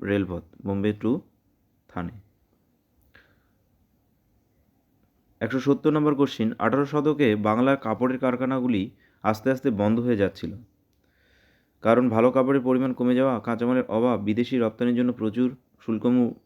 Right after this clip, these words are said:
মূল্য নাকি কাজের মানুষের অভাব? সঠিক উত্তর হবে বিদেশি রপ্তানির জন্য প্রচুর শুল্ক মূল্য। রায়তওয়াড়ি বন্দোবস্তে ইংরেজি ভাষা প্রথম কোথায় চালু হয়েছিল?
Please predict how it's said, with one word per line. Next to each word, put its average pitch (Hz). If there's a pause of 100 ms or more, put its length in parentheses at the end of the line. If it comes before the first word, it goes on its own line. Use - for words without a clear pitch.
মূল্য 117
নাকি 107
কাজের 107
মানুষের 104 (320)
অভাব? 85 (600)
সঠিক 113
উত্তর 117
হবে 131 (380)
বিদেশি 143 (100)
রপ্তানির 120
জন্য 127
প্রচুর 117
শুল্ক 95
মূল্য। 85 (3750)
রায়তওয়াড়ি 135
বন্দোবস্তে 131
ইংরেজি 120
ভাষা 131
প্রথম 120
কোথায় 123
চালু 104
হয়েছিল? 90